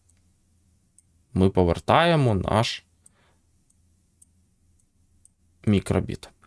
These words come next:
І пересипається в цю сторону. Поки що так само виглядає, як ми тільки що. Логотип угору, логотип униз. Запустимо і подивимось.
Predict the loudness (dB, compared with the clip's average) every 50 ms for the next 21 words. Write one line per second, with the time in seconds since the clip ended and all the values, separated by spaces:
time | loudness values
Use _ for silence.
0 | _ _ -20 _ _ _ -2 -2 2 2 2 2 4 2 0 2 2 2 2 2
1 | 0 -2 -4 -4 -4 -4 -4 -4 -4 -6 -8 -8 -10 -12 -12 -12 -4 _ 0 0
2 | 2 0 -2 -2 2 0 0 0 2 2 2 2 2 0 -2 0 2 4 4 4
3 | 4 4 4 4 4 4 2 4 2 0 2 4 2 4 4 2 2 2 0 0
4 | 0 0 0 0 0 -4 -4 -4 -6 -6 -2 -2 -2 -2 -2 -4 -12 -18 -20 -6
5 | 0 2 4 4 4 4 2 0 0 2 2 2 4 4 4 4 4 2 2 2
6 | 0 0 -2 -4 -4 -4 -6 -6 -6 -10 -14 -16 _ _ _ _ _ _ _ _
7 | _ _ _ _ _ _ _ _ _ _ _ _ _ _ _ _ _ _ _ _
8 | _ _ _ _ _ _ _ _ -20 _ _ _ -2 0 0 0 2 -2 -2 0
9 | 2 2 2 2 2 0 0 -4 -6 -6 -8 -8 -10 -12 -16 -18